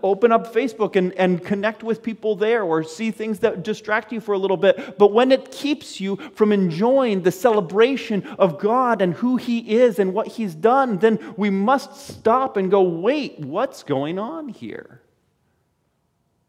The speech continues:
What's going on here?" Because when he puts it this way, and he says, "It's like being invited to the celebration of the wedding of the son of the king."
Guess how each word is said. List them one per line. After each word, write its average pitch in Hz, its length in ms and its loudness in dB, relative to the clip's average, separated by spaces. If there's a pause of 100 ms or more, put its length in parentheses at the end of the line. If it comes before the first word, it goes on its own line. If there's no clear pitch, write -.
(1200)
What's 151 200 -16
going 170 240 -12
on - 180 -16
here?" - 360 -20 (3500)
Because 190 260 0
when 240 140 -2
he 247 160 -2
puts - 360 -8
it 143 280 -4
this 214 320 -2
way, 104 500 -12 (1040)
and 202 140 2
he 208 120 2
says, 196 560 0 (180)
"It's 190 240 4
like 214 320 0
being 208 300 -2
invited 160 800 0
to 180 100 -6
the 151 140 -2
celebration 170 1500 -4
of 165 120 0
the 156 100 2
wedding 180 500 2
of 170 280 0
the 151 120 4
son 202 460 -2
of 127 120 -4
the 135 80 -6
king." 135 720 -10